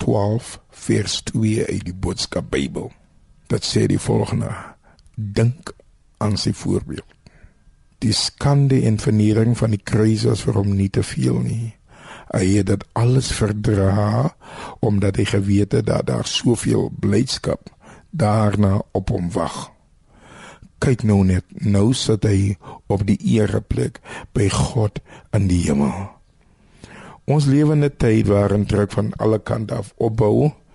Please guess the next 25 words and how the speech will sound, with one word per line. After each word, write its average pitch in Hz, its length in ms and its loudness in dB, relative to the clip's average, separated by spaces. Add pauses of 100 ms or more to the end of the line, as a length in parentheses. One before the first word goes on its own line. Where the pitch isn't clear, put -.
(540)
en 104 140 2
as - 160 2
jy 107 100 2
nie 104 240 0
kop - 320 -2
hou 127 80 0
nie, 110 120 2
kan 101 260 0
dinge 95 240 2
jou 98 120 2
verswelg. - 800 -6 (720)
Dit - 200 -8
is 113 100 2
hoekom 104 260 0
baie 101 260 2
mense 98 380 0
opgee. 107 560 0 (600)
Hulle 107 200 0
kan 107 160 -2
eenvoudig 110 520 0
nie 110 140 2
meer 98 220 2
die 117 160 -6 (140)
druk 120 380 -2
verweer 92 440 -8